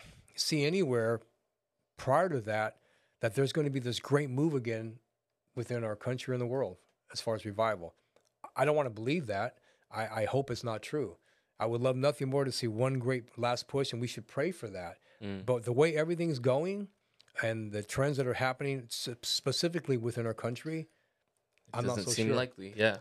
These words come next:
Speaker 1: I don't, I don't, so, I mean, thank God for Greg Laurie's ministry with the, the Crusades. I
Speaker 2: Yeah.
Speaker 1: mean, through that, many are getting saved, but that's not a revival. Those
Speaker 2: Mm.
Speaker 1: are crusades.
Speaker 2: <laughs>
Speaker 1: You know, you c-, c-, go back and, you know, look at the Welsh revival, the Great Awakenings in our country.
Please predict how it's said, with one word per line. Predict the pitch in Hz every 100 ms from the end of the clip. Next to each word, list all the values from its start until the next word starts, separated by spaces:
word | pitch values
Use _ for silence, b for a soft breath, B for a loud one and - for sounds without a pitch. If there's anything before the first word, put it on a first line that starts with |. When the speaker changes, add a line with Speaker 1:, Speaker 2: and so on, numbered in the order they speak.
| -
Speaker 1:
I |
don't, | 123 135 -
I | 123
don't, | 123 127
so, | - 120
I |
mean, | 139 160 143 b b b _
thank | - 139 185 165
God | 165 156
for | - 131 113 - _ _ -
Greg | 127 131
Laurie's | 123 123 107
ministry | 117 120 -
with | 104 104 - -
the, | 101
the | 107
Crusades. | - 113 - 90 80 - -
I | 104
Speaker 2:
Yeah. | 98
Speaker 1:
mean, | 98
through | - 123 127
that, | 131 120
many | 120 120 120
are | 110
getting | 110 110 101
saved, | - 117 104 92 b b b b b -
but | 98
that's | 107
not | 107
a | 98
revival. | 95 113 120 87 78 _ _
Those | 107 101
Speaker 2:
Mm. | 101
Speaker 1:
are | 95
crusades. | - 101 - 135 101 87 - _
Speaker 2:
<laughs> | - - - 104
Speaker 1:
You | 104
know, | 107 110
you | 104 101
c-, | - 113 -
c-, | 127
go | -
back | 107 110 110
and, | 107 -
you |
know, | 98
look | 92 101
at |
the | 98
Welsh | 110 110 -
revival, | 107 107 107 107
the |
Great | 107 107
Awakenings | 98 107 104 101
in | 95
our |
country. | 90 117 120 95 90